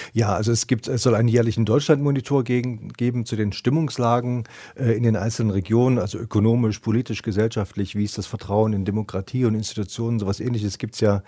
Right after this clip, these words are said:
in Thüringen schon seit knapp zwanzig Jahren, glaube ich, in Sachsen auch sowas Ähnliches. Ähm, es soll man-, mehr Anerkennung für Opfer der S-E-D-Diktatur geben, also auch öffentlich mit, äh, Gedenkstätten und Ähnlichen. Es soll mehr Öffentlichkeit für ostdeutsche Themen geben. Die strukturschwachen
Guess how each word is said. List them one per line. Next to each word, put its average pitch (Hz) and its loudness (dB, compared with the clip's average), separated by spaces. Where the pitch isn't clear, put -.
in 107 2
Thüringen 139 2
schon 117 0
seit 101 2
knapp - -6
zwanzig 92 -4
Jahren, 113 0
glaube 113 0
ich, 98 -4
in 101 0
Sachsen 110 -4
auch 135 -6
sowas 120 -6
Ähnliches. 120 -4
Ähm, 117 4
es - -6
soll 120 4
man-, 120 4
mehr 120 2
Anerkennung 113 0
für 104 0
Opfer 117 -2
der 107 0
S-E-D-Diktatur 120 0
geben, 107 2
also 95 -6
auch - -8
öffentlich 107 0
mit, - -6
äh, 107 0
Gedenkstätten 107 0
und 101 -4
Ähnlichen. 110 0
Es 110 -2
soll 110 2
mehr 113 4
Öffentlichkeit 127 0
für 117 0
ostdeutsche 113 0
Themen 123 0
geben. 110 2
Die 107 -4
strukturschwachen 120 -2